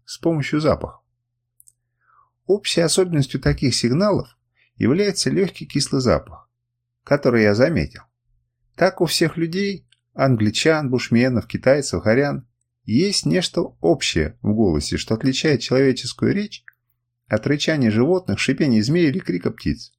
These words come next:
У царей-жрецов есть глаза, сложные и многофасеточные, но они не очень полагаются на эти органы.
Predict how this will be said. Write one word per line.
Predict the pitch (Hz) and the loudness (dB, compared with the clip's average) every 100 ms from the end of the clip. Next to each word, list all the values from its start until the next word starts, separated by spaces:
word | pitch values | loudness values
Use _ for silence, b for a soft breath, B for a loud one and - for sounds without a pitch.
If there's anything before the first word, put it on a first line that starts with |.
| _ _ _ _ _ _ _ _ _ _ _ _ | _ _ _ _ _ _ _ _ _ _ _ _
У | 104 | -4
царей-жрецов | 135 175 214 165 180 - 208 | 0 0 0 -2 -2 -2 0
есть | 165 175 | -2 -2
глаза, | 175 190 135 80 - _ - | -2 -2 0 -2 -4 _ -12
сложные | - 123 196 190 165 | -2 2 2 0 -4
и | |
многофасеточные, | 151 147 139 139 165 - 82 82 - 85 - _ _ _ _ _ - | -2 0 0 0 -2 0 -2 -4 -8 -10 -12 _ _ _ _ _ -4
но | 107 | 0
они | 165 208 | 0 -2
не | 202 | -6
очень | 208 202 147 | -6 -4 -2
полагаются | 120 135 135 98 73 - | -2 -2 0 0 0 -2
на | 92 | -2
эти | 90 - | 0 -2
органы. | 110 80 71 69 | 0 0 -2 -8